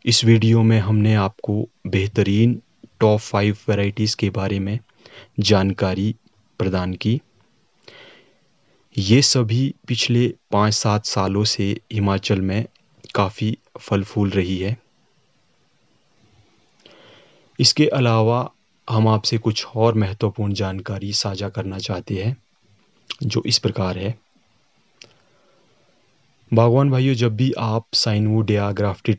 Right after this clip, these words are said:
प्लांट खरीदें, तो पंजीकृत नर्सरी से ही खरीदें। इसके अलावा आप इस बात का विशेष तौर पर ध्यान रखें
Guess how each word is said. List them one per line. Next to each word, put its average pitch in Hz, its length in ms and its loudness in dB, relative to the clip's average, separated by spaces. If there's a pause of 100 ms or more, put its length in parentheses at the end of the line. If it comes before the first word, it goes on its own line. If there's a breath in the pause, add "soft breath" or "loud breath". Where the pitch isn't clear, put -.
प्लांट 98 340 0
खरीदें, 98 460 -4 (560)
तो 95 100 2
पंजीकृत 98 600 -2
नर्सरी 98 340 -4
से - 160 -4
ही 101 160 0
खरीदें। 90 380 -6 (2250 soft breath)
इसके 139 280 2
अलावा 113 600 0 (680)
आप 107 200 2
इस 110 160 0
बात 104 260 0
का 110 140 -2
विशेष 104 380 -2
तौर 101 200 -2
पर 104 160 0
ध्यान 92 320 -6
रखें 113 320 -6